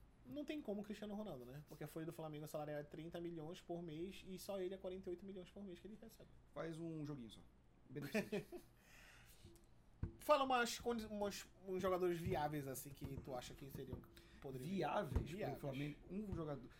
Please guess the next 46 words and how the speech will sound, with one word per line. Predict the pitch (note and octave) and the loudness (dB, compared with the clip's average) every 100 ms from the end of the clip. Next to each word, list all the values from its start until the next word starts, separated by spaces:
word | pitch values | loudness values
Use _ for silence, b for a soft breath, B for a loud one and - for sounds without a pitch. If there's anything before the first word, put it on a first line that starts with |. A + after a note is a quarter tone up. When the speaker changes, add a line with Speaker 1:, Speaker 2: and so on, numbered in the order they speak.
| B | B
Speaker 2:
O | - | -8
foda | - B3+ - | 2 4 4
também | F#3 G#3 | 2 0
é | G3+ | -2
que | E3+ D3+ - | -4 -6 -4
essas | D#3 D#3 D#3 | -4 -4 -4
contratações | E3 D#3 D3+ E3+ | -4 -2 -2 -2
do | C#3+ | -2
Braz, | B2+ D3 C3+ | 2 2 2
ele | C#3+ | -2
vai | C#3+ | -2
querer, | - D3+ | 0 -2
sei | D3+ | 0
lá, | C#3 | -2
trazer | C#3+ C#3+ | 0 0
atacante, | D#3 E3+ E3 D3 C#3 - - | 0 0 -2 0 -2 -4 -10
quando | - C3 | -8 -6
o | C3+ C3+ B2+ | -6 -10 -10
que | C3+ | -6
a | |
gente | C#3 - | -6 -6
precisava | C#3 C3 C#3 C#3+ | -6 -2 -2 -2
era | D3+ F#3+ - - | -2 -4 -8 -8
zagueiro. | C3+ D3+ D#3 C3 | -4 -2 -2 2
Speaker 1:
Não, | G#3 E3 E3 | 4 4 6
zagueiro, | G3+ G#3 F#3 G3+ A3 A3+ | 6 6 6 8 8 10
eu | |
acho | G#3 - | 8 6
que | - | -2
tinha | G3 | -2
que | - | 0
ser | F#3 | 4
zagueiro, | G3+ F3 E3+ G3 G3+ | 4 4 4 6 6
um | F#3 F#3 | 2 0
lateral | F3 F3+ E3+ | 2 2 2
direito | E3+ D#3 D3+ | 2 0 -2
de | D3 | -2
renome | C#3+ C#3 C3+ | -2 -2 -4
mundial, | C3+ C#3 C#3 C#3+ | -4 -2 0 2
já | C#3 | 0
que | B2+ | -4
não | C3 | -8
vai | B2+ | -6
ter | C3 | -4
o | |
Rodinei. | B2+ B2 B2 B2+ D#3 F3+ F3 F3 | -4 -4 -4 -2 6 8 10 8